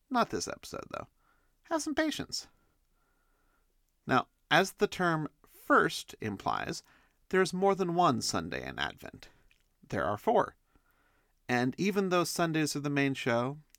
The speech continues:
sure, why not? The other days of the week during this liturgical season also get labeled as part of Advent, too. For example, the first Monday of Advent is the day after that first Sunday of Advent kicks off the new liturgical year.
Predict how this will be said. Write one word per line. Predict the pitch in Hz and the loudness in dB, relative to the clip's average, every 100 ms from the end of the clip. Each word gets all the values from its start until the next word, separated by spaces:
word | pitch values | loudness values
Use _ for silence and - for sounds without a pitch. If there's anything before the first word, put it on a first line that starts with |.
| - | -18
sure, | - - 127 123 151 _ _ _ _ | -10 0 2 2 -2 _ _ _ _
why | 233 170 | 4 6
not? | 127 - - - - | 6 4 -4 -20 -4
The | - 170 | 4 4
other | 170 | 6
days | 160 156 139 | 4 2 2
of | 135 | 0
the | |
week | 127 127 123 | 2 2 2
during | 113 113 | 2 2
this | 110 - | 0 -2
liturgical | 107 113 104 107 110 | -2 0 -2 -2 -4
season | - 101 110 - - | -2 -2 -4 -8 0
also | 131 131 127 | 2 2 0
get | 117 90 | 0 4
labeled | 113 104 101 | 4 4 2
as | 104 | -2
part | - 85 87 | 0 0 0
of | 95 | -2
Advent, | 55 - 67 - | -4 -4 -10 -12
too. | - 160 - - _ _ _ _ _ | -4 -2 -2 -8 _ _ _ _ _
For | - 131 | 0 0
example, | - 123 113 101 180 _ _ - | 2 -2 0 -4 -6 _ _ -12
the | 110 | -10
first | - 123 127 - | 0 0 0 -2
Monday | 120 110 107 | 0 2 2
of | 110 - | 0 0
Advent | 101 95 98 - - _ _ - | -2 -2 -6 -8 -14 _ _ -8
is | 113 | -6
the | - | -4
day | 120 120 | 0 2
after | 175 214 - | 2 0 -4
that | 85 62 | -8 -8
first | - 87 - | -8 -6 -6
Sunday | 101 78 | -6 -6
of | 76 - | -6 -4
Advent | 67 71 73 - | -6 -6 -10 -12
kicks | - - - | -12 -8 -6
off | - - | -6 -6
the | 82 | -10
new | 69 71 | -10 -10
liturgical | 80 - - - 85 | -10 -8 -10 -10 -6
year. | 101 131 - | -2 -2 -4